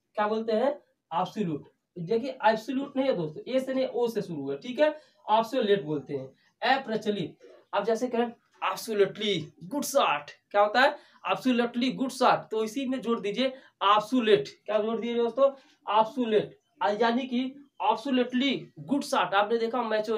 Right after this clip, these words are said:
match वगैरह में देखा होगा ना, तो गुड शॉट लगाया गया, तो उसी से absolute याद कर लीजिए, ठीक है ना। Absolute, जो कभी मतलब पहले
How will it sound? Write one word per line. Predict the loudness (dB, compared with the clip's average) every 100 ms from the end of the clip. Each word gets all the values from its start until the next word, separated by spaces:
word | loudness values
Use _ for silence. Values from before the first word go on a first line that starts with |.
| -2
match | -4 4 4 4
वगैरह | 4 4 4
में | 2
देखा | 0 4
होगा | 4 4
ना, | 0 -4 _ _ -8
तो |
गुड | -4 -4
शॉट | -2 -2 0
लगाया | 4 6 6
गया, | 4 0 -4 _ -10
तो |
उसी | -6 -2
से | -4
absolute | -2 4 4 2 -4 2 4 4
याद | 0 -2 -4
कर | -8
लीजिए, | -8 -8 -4
ठीक | -2 2
है |
ना। | 4 4 2 _ _ 2
Absolute, | 2 2 2 4 4 2 _ _ -18
जो | -6 -4 -4
कभी | -4 -4 -2
मतलब | 0 0 -2
पहले | -4 -4 0 2 0